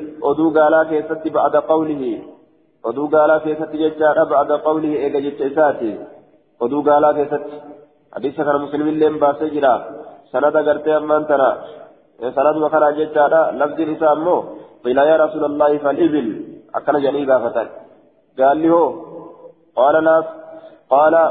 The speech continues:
walaa saahib-, walaa saahibu al-ibil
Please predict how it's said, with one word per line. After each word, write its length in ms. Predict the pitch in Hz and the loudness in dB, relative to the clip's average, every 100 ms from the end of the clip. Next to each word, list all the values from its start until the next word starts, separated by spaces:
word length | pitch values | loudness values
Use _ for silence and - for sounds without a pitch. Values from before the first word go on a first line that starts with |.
| - | -2
walaa 240 | 139 160 160 | 0 0 0
saahib-, 380 | 160 160 160 - - - - 131 | 0 -2 -2 -8 -14 -16 -12 -4
walaa 260 | 151 160 156 | 2 2 2
saahibu 380 | 160 160 156 160 143 - - 143 | 0 0 0 0 0 -2 0 0
al-ibil 480 | 143 170 165 170 | 0 -2 0 2